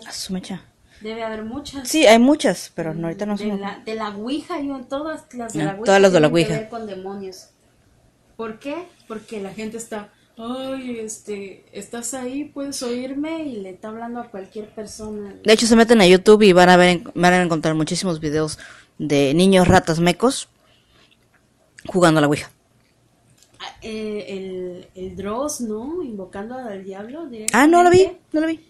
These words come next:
Speaker 2: Y obviamente no pasó nada porque yo siento que cuando tú no crees en eso,
Speaker 1: No pasa
Speaker 2: es
Speaker 1: nada.
Speaker 2: como un escudo muy cabrón que
Speaker 1: Ajá.
Speaker 2: te formas alrededor.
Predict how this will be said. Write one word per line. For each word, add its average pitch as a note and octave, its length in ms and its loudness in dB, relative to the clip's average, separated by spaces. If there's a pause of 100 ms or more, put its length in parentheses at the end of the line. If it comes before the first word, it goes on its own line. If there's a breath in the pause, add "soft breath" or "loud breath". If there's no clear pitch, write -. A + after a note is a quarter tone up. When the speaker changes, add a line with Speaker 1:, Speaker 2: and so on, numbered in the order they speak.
(240)
Speaker 2:
Y G#3 140 -10
obviamente A#3 480 -12
no A#3 160 -12
pasó A#3 240 -12
nada A#3 460 -14
porque F#3+ 440 -14
yo G#3 180 -8
siento B3 420 -12
que A3+ 200 -20
cuando F#3+ 420 -12
tú G#3+ 260 -14
no A#3 260 -12
crees A#3+ 580 -12
en F#3+ 520 -14
eso, B3+ 400 -14 (320)
Speaker 1:
No E3 160 -4
pasa C#3+ 180 -8
Speaker 2:
es D#3 40 -4
Speaker 1:
nada. F3+ 220 2
Speaker 2:
como G#3+ 160 -8
un A3 220 -8
escudo A3+ 580 -12
muy G#3+ 240 -12
cabrón G#3 400 -14
que F#3+ 60 0
Speaker 1:
Ajá. A3 240 4
Speaker 2:
te C4+ 60 -2
formas G#3+ 340 -12
alrededor. F#3 640 -14